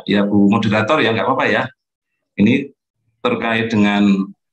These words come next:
eh, bagaimana kultur kontestasi, kultur pemilihan ini kalau bisa kita ngambil contoh.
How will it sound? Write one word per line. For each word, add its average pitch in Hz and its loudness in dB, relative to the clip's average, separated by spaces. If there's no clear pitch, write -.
eh, 113 0
bagaimana 127 0
kultur 123 0
kontestasi, 113 -2
kultur 117 -2
pemilihan 107 0
ini 117 -2
kalau 120 -4
bisa 135 -6
kita 135 -8
ngambil 127 -2
contoh. 101 -2